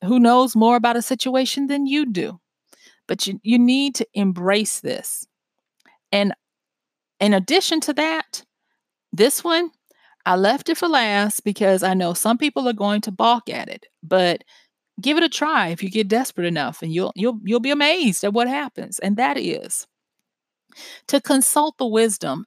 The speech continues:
of the ancestral knowledge that is all around us.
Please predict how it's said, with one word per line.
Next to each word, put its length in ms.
of 320
the 120
ancestral 1040
knowledge 680
that 160
is 220
all 560
around 520
us. 440